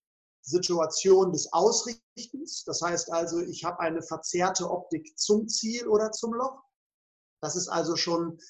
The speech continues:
der erste Punkt. Und der zweite Punkt ist die Ausführung des Schlägers. Wenn da die Augenlinie nicht optimal, ähm, über der vermeintlichen Bewegungslinie ist, dann wird auch die Ausführung dann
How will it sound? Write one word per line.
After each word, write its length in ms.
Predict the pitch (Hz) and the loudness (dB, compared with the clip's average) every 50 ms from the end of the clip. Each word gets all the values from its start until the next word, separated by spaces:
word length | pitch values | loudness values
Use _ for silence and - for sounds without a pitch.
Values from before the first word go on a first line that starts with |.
| - _ - | -14 _ -2
der 120 | 151 160 | 0 2
erste 340 | - 180 208 208 - - 214 - | 4 4 4 4 2 -2 -2 2
Punkt. 340 | 208 214 220 220 233 233 - - - - - - _ | 2 2 2 2 0 -4 -10 -16 -20 -20 -20 -20 _
Und 140 | - 165 160 | -10 -2 -2
der 120 | 180 175 | 0 0
zweite 400 | 175 - - 175 170 214 208 196 | 0 -2 0 0 0 0 0 -2
Punkt 360 | - - 196 208 208 208 202 202 | -2 0 0 0 0 0 2 2
ist 320 | 208 202 - - - - | 2 2 0 -4 -6 -6
die 120 | 180 - | -2 0
Ausführung 680 | - 175 190 208 202 - - - 208 208 196 190 180 180 | 6 8 8 8 6 4 0 2 2 4 4 4 2 2
des 160 | 180 180 180 | 2 2 0
Schlägers. 800 | - - 175 185 202 214 202 220 214 214 208 - - - - _ _ _ _ _ | 0 4 6 6 6 6 6 4 2 2 0 -2 -6 -10 -14 _ _ _ _ _
Wenn 400 | 139 131 180 185 190 185 190 190 - - 139 | 0 2 2 4 4 2 -2 -4 -6 -6 -2
da 400 | 156 165 170 175 185 190 190 180 180 185 | 2 4 6 6 6 6 4 0 -2 -4
die 100 | 185 - | -2 2
Augenlinie 540 | 170 175 190 190 185 180 180 180 180 180 | 4 4 6 4 4 2 2 2 2 2
nicht 160 | 175 165 - - | 2 0 -2 -4
optimal, 720 | 180 - - 190 180 180 170 170 170 170 170 175 175 170 - _ _ _ _ _ - | -6 -4 -4 -2 0 2 4 4 4 4 2 0 -2 -6 -12 _ _ _ _ _ -2
ähm, 380 | 170 170 175 170 170 170 175 - - | -2 0 0 -2 -4 -6 -8 -4 -4
über 260 | 196 196 208 202 196 | 0 2 4 4 6
der 200 | 185 180 180 175 | 6 4 4 4
vermeintlichen 760 | - - 170 160 165 170 175 185 185 190 180 - - 170 147 | 0 -2 0 2 2 4 4 2 0 -2 -4 -6 -6 -8 -6
Bewegungslinie 960 | 147 156 143 - 180 196 185 202 196 190 - - 160 151 175 202 208 202 202 202 | -6 -4 4 4 4 6 6 4 2 2 0 -2 -4 -2 -2 0 0 0 0 -2
ist, 420 | 190 202 202 - - - - _ | -2 -2 -2 -4 -6 -6 -8 _
dann 320 | - 147 165 180 180 180 180 - - - | -2 -2 0 0 -2 -4 -6 -8 -14 -16
wird 280 | 160 139 156 180 190 185 | -10 -4 -2 -2 -2 0
auch 200 | - 170 170 165 | -2 -2 -2 -2
die 140 | - 175 165 | -4 -4 -2
Ausführung 760 | 156 170 175 - - - 180 185 170 165 175 175 175 175 175 - _ _ _ _ _ | 0 0 0 -2 -2 0 2 2 2 2 2 0 0 -2 -4 -10 _ _ _ _ _
dann 280 | 156 156 160 170 175 | 0 0 0 0 -4